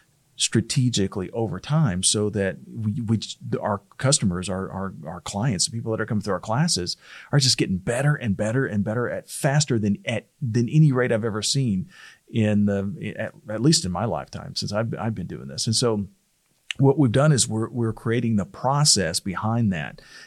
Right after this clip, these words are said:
And we're gonna be talking about that, like I said, on, on, um, episode number one hundred. That's when we're gonna unveil this. So we still got a couple of weeks before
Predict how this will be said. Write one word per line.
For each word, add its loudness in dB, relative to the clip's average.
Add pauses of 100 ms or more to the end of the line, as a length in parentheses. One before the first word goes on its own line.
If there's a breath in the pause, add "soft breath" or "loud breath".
(120 loud breath)
And 4
we're 4
gonna 6
be 6
talking 0
about -2
that, -4
like -2
I -2
said, 0
on, 0
on, -4
um, -6
episode 0
number -2
one -2
hundred. -2
That's -6
when 0
we're -4
gonna -2 (400 loud breath)
unveil 2
this. -2
So 2
we 0
still 0
got 2
a -4
couple -2
of -2
weeks -2
before 0